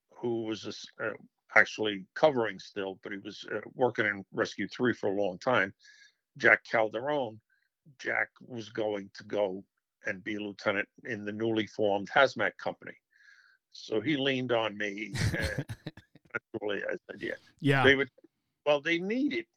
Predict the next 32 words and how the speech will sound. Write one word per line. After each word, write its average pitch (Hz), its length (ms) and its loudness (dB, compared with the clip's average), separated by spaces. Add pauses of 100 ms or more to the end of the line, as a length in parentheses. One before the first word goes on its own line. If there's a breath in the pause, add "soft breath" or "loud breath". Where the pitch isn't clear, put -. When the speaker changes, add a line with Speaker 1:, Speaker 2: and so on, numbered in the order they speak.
(120)
Speaker 2:
<clears throat> - 260 -8
Speaker 1:
again, 143 280 -2 (240)
put 220 100 0
a 175 40 0
new 196 160 -2
company 175 500 -4
in 131 140 -6
service 151 580 -2
with 117 180 -18
people 165 320 -2
who've 127 180 -14
never 165 200 0
worked 165 320 0
together 113 440 4
and 113 120 -2
who've 113 180 -4
never 151 400 0
done 147 320 0 (520 soft breath)
real 123 300 4
hazmat 127 420 2
operations. 113 840 0 (640)
Uh, - 240 -8 (320)
that 175 260 2
would 156 200 -4
not 139 220 4
be 135 140 -4
a - 20 -2
good 123 260 -4
thing. 101 160 -4 (100)
So - 240 -2
they 117 260 0 (100)
wanted 156 420 2